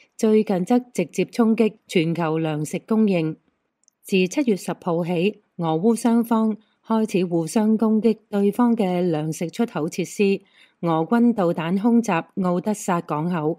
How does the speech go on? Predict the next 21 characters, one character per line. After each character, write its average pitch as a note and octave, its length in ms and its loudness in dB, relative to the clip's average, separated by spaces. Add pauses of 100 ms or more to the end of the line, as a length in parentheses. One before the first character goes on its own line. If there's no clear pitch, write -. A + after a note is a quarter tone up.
(420)
烏 A#3+ 160 4
克 B3 60 2
蘭 D#3+ 400 0
最 F#3+ 200 -2
大 E3 280 -4 (140)
糧 E3 300 -2
食 F#3 200 -4
出 B3 160 0
口 E3+ 220 -2
商 G3+ 420 -2 (380)
科 B3+ 180 4
內 A#3 120 4
爾 D#3+ 520 -2 (360)
約 F#3+ 320 2
四 F#3 340 -2
萬 D#3+ 320 -2
五 E3 220 -2
千 A#3 260 0
噸 A3+ 180 2
小 A3 180 0
麥 E3 300 -2